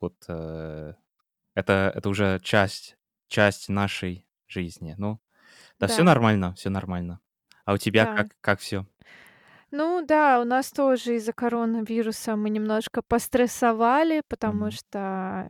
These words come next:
Speaker 2: я себя чувствовала не очень хорошо, и у меня было ощущение, что, да, возможно, я болею коронавирусом,
Speaker 1: М.
Speaker 2: так как член моей семьи, а, заболел.
Speaker 1: Мгм.
Speaker 2: Но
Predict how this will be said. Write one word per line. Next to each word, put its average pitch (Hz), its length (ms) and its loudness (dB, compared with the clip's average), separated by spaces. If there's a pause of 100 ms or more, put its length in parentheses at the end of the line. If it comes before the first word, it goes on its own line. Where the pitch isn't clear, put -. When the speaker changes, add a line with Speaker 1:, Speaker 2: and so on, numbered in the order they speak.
(120)
Speaker 2:
я 214 320 0
себя 208 280 -8
чувствовала 202 640 -6
не 220 160 -4
очень 220 300 -4
хорошо, 277 720 -2 (400)
и 226 100 0
у 220 60 0
меня 208 200 -2
было 196 220 -2
ощущение, 202 720 -6
что, 190 560 -6
да, 196 220 -2
возможно, 208 500 -4
я 208 180 -2
болею 208 460 -2
коронавирусом, 233 1040 -4 (140)
Speaker 1:
М. 175 320 -6
Speaker 2:
так 214 160 -2
как - 340 -10 (420)
член 220 300 -4
моей 202 160 -4
семьи, 277 460 -6 (160)
а, 262 420 -4
заболел. 226 600 0 (480)
Speaker 1:
Мгм. 254 280 -2
Speaker 2:
Но 285 220 2